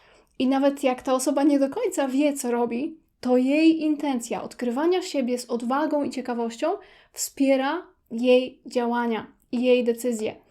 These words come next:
Więc takie osoby przyciągają do siebie właśnie za sprawą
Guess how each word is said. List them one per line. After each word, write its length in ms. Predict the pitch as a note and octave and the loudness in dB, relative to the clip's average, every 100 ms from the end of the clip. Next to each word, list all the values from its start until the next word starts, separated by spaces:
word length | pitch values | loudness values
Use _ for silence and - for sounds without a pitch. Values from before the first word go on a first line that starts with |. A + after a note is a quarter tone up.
| - - - - | -20 -20 -10 0
Więc 400 | B3+ B3+ - - | 2 2 -4 -8
takie 340 | B3+ C4 F4+ | -6 0 0
osoby 400 | F4 E4+ B3 B3 | 0 0 0 2
przyciągają 920 | B3+ - C#4 C4 B3+ B3+ C4+ E4+ D4 B3+ | 0 -6 -8 -2 -2 0 -2 -2 -2 -2
do 100 | A#3 | -2
siebie 520 | - B3 A#3 A#3 D#4+ - _ _ _ _ - | -2 -4 -2 -2 -4 -8 _ _ _ _ -4
właśnie 540 | B3 D4+ D#4+ D4 B3+ | 2 2 2 0 0
za 120 | A#3+ | -2
sprawą 560 | B3 C4+ C4 B3 B3 | -6 -4 -4 -2 -4